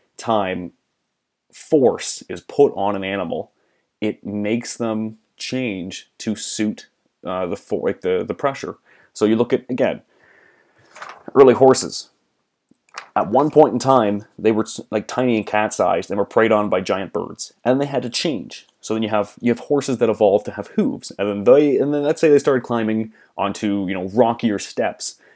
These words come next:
um, where all of a sudden donkeys, that donkey shape was better for it.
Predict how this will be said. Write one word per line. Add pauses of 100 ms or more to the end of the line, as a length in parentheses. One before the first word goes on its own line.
(160)
um,
where
all
of
a
sudden
donkeys,
that
donkey
shape
was
better
for
it.